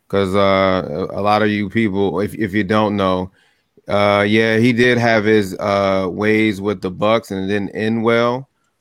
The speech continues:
But, uh, that, I th-, I believe that first year he got there with the Bucks,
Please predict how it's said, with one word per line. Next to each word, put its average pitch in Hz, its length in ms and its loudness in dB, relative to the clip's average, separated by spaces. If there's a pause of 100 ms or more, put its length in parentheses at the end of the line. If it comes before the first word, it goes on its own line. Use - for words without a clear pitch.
But, 104 160 0
uh, 98 240 0
that, 110 300 0 (200)
I 110 80 -2
th-, - 160 -6
I 110 80 0
believe 131 320 2
that 131 280 -2
first 135 300 2
year 131 160 2
he 127 140 -2
got 107 380 -2
there 131 160 0
with 127 180 -4
the 107 100 -4
Bucks, 104 640 -4